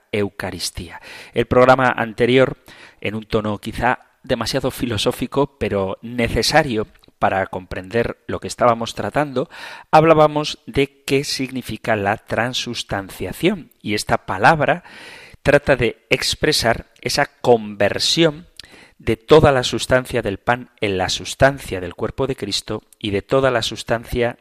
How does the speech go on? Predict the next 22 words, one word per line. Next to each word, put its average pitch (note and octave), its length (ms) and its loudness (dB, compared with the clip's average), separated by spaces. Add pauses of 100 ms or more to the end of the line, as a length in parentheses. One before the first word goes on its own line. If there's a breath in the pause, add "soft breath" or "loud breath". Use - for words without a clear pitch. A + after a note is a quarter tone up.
del A#2 240 -4
vino G2 420 -10
en F#2+ 200 -6
la G#2 100 -4
sustancia G#2 1000 -6
de A2 140 -4
su A2+ 140 -6
sangre. F#2 500 -8
Veíamos B2+ 460 -2
que - 80 -12
aunque G2+ 240 -8
la G2 260 0
palabra G2+ 540 4 (460 loud breath)
transustanciación A2 1200 -2
no G#2+ 240 -2
aparece G#2 400 -4
como F#2 260 -8
tal A#2 280 2 (440 loud breath)
en G2 240 -6
la F2+ 400 -4
Sagrada A2 380 0
Escritura A2 640 -4